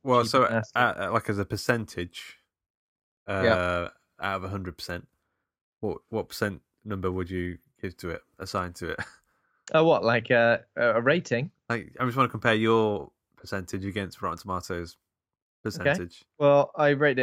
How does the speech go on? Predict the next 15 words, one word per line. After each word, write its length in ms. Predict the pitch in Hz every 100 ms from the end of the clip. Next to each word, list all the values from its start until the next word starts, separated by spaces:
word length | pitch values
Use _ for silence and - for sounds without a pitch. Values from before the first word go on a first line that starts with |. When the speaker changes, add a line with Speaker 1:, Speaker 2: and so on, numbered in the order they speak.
| -
Speaker 2:
it. 60 |
Well, 280 | 139 151 160
I 100 | 170
rated 380 | 170 214 208 139
it 140 | 135 151
on 120 | 143
Letterboxd. 720 | 151 165 117 104 139 - -
You 80 | 139
can 100 | 139
follow 240 | 180 156
me 100 | 120
on 120 | 117
Letterboxd, 500 | 113 110 - 143 -
Ben 220 | - 139 143
underscore 800 | 143 135 127 - - 110 110 110